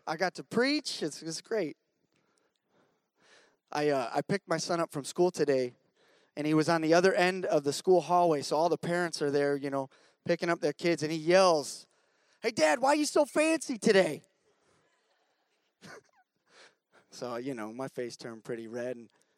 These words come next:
made all the parents laugh. It was a good time. I said, "'Cause I'm preaching today, Jaden." <laughs> Oh, I'm excited about the word God gave me for us tonight. So if you're taking notes,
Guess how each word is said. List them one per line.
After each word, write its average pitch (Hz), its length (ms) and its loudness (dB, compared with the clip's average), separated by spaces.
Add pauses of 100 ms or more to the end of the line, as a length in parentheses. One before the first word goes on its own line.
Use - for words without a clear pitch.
(140)
made 202 160 4
all 196 100 6
the 180 80 -2
parents 185 400 -4
laugh. 151 320 0
It 180 40 -6
was 151 120 -4
a 143 60 -8
good 131 200 -4
time. 143 260 -8
I 151 60 -10
said, 214 220 -10
"'Cause 277 180 -8
I'm 392 120 -6
preaching 415 520 -4
today, 120 420 -10 (300)
Jaden." - 1700 -10
<laughs> - 0 - (1040)
Oh, 151 280 0
I'm 147 80 -2
excited 165 580 2 (460)
about 151 300 2
the 147 80 0
word 160 280 4
God 147 260 2 (300)
gave 170 240 0
me 170 120 -4
for - 200 -4
us 156 260 -2
tonight. 135 520 -4 (1600)
So - 160 2
if 175 60 4
you're 185 80 2
taking 262 340 4
notes, 226 420 4